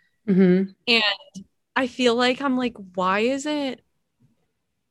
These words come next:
Speaker 2: why is not liking yourself the default for so many people?"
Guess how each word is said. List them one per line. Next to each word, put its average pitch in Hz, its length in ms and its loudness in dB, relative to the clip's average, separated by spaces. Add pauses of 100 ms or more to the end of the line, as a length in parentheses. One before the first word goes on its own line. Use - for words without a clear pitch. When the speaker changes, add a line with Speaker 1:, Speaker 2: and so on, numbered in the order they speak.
(340)
Speaker 2:
why 226 280 4
is 311 420 0
not 208 380 2
liking 208 420 0
yourself 233 520 -2
the 208 80 0
default 190 880 -6
for 220 140 -2
so 208 220 -2
many 196 260 -2
people?" 170 680 -8